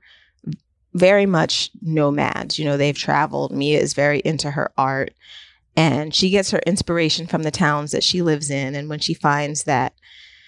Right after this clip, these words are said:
she has completed whatever artistic project she has been working on, she moves to the next place, and she sort of exposed her daughter to this nomadic lifestyle. But once they get to this town, this, you know,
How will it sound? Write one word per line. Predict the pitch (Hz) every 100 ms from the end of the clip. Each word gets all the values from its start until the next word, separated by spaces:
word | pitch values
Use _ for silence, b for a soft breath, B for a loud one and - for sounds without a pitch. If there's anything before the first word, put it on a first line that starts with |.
| B B B _ _ _ _ - -
she | - - 175 170
has | 185 160 147 143
completed | - 190 - 190 170 160
whatever | 156 156 -
artistic | 156 - 156 - -
project | 180 151 143 156
she | - 143 147 160
has | 160 -
been | - 147
working | 208 - 185
on, | 143 143 143 B B B
she | - -
moves | 170 147 143 -
to | 151
the | 135
next | 139 -
place, | - 143 101 -
and | 143 -
she | 147
sort | - 151
of | 151 -
exposed | 151 - - 151 156 -
her | 151 139
daughter | 135 139 139 131 127 b b b b b
to | -
this | 160 156
nomadic | 160 156 147 156 180 202
lifestyle. | 165 151 - - - -
But | - 151
once | 156 165 -
they | 190 190
get | 160 156
to | 165
this | 151 151
town, | - 151 151 - 165 180
this, | 160 - -
you | - 160
know, | 135 123